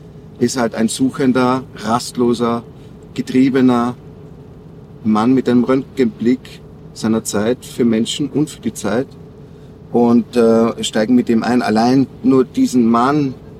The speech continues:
versuchen, gerecht zu werden, diesen jungen Mann, ist schon eine spannende Geschichte.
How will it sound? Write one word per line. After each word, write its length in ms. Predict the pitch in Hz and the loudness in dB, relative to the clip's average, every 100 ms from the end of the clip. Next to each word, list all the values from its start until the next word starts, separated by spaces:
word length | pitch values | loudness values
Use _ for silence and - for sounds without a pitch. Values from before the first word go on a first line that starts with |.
| - - | -20 -10
versuchen, 520 | 131 - 139 131 113 | -8 -6 -6 -4 -4
gerecht 380 | - 107 160 - | -4 -2 -4 -4
zu 120 | 135 | -6
werden, 300 | 117 110 101 | -2 -2 -2
diesen 220 | 113 113 | -8 -4
jungen 240 | 110 120 110 | -2 0 0
Mann, 200 | 107 104 - - | -2 -6 -10 -12
ist 120 | 120 | -8
schon 120 | - 113 | -2 -2
eine 160 | 101 | -2
spannende 440 | 101 - 95 - - | -6 -8 -8 -10 -14
Geschichte. 400 | - - - | -16 -16 -18